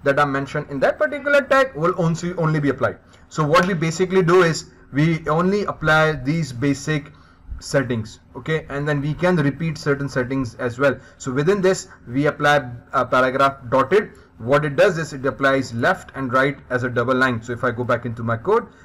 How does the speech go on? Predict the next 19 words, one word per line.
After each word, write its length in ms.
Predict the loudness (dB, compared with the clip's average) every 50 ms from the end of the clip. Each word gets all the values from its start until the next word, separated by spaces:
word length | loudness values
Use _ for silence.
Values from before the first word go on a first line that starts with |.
| -20 _ -6
you 140 | -4 -2
would 160 | -2 -2 -2 0
find 340 | 0 0 0 0 0 0
that 160 | 0 0 0 0
there's 240 | 0 0 0 0
a 40 | 0
left 260 | 0 0 0 0 -2
and 140 | -4 -2 0
right 160 | 0 0 0
double 200 | -2 -2 -2 -2
coded 300 | -4 -4 -6 -6 -6 -10
line. 180 | -10 -14 -16 -18 -20 _ _ _ _ -14
Okay, 260 | -10 -6 -4 -6 -6 -6 -12 -18 -4
very 240 | 0 2 4 4 4
simple, 340 | 2 -2 -2 0 0 0 2
very 220 | 2 2 2 2
easy 180 | 0 0 -2 -2
to 80 | -2
understand. 400 | 0 0 -2 -2 -2 -2 -4 -4